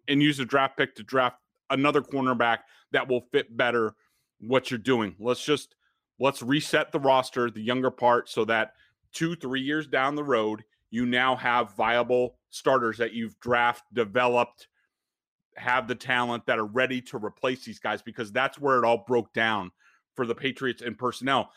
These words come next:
They didn't, because of their problems drafting going back about five years, they didn't have youngsters ready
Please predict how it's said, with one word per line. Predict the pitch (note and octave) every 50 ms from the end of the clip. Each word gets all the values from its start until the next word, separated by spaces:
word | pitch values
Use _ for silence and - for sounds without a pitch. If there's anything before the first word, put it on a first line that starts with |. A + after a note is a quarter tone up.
| _ _ _
They | - C#3 B2+
didn't, | G#2 G#2+ D3 D3+ D#3 D#3 D3 - - C3
because | B2 B2+ - - D#3 D3 C#3
of | D#3 C#3+
their | C3 D3 C#3
problems | - - D3+ C#3+ C#3+ C#3 C#3 A#2+
drafting | - - B2+ C3+ D3 D#3 - - C3 B2
going | A#2 B2+ B2+ B2+ B2
back | A#2 B2 B2+ B2 - -
about | B2 A#2+ A#2 B2 - -
five | - B2 B2 B2+ B2+ A#2+
years, | C3+ F3+ G3+ E3+ B2+ B2+ B2+ - - _ _ _ _ _ _ _ _ _ _ _ _ _ _ _
they | G#2+ C#3 D3 C3+
didn't | C3 - C#3+ D#3 D#3+ E3 E3+ C3+
have | B2 B2 C3+ C#3 C3+ B2+ B2 B2 B2 A#2+ - -
youngsters | - A2+ G#2+ A#2 B2+ C#3 D3 C#3 - - B2 B2 A#2+ G2+ F#2
ready | F#2 F#2 A2 B2 C#3 D3 B2+ G#2+ F#2+ G2 G#2 A2